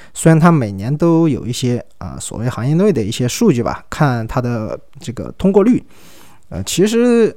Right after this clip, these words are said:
单纯旅游来说哈，B一、B二，就是旅游目的的来说，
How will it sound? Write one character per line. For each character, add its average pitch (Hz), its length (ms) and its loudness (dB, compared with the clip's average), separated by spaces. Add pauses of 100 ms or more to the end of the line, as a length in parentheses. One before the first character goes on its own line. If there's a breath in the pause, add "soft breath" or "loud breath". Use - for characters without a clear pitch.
单 262 200 2
纯 156 240 2
旅 120 160 0
游 131 180 -6
来 180 140 0
说 - 160 -10
哈 - 220 -12
，B 139 160 -4
一、 156 60 0
B 170 160 -2
二， 247 140 -4 (180)
就 - 100 -12
是 76 420 -10
旅 113 120 -6
游 - 120 -6
目 269 160 2
的 170 140 2
的 107 160 -6
来 - 160 -6
说， - 200 -8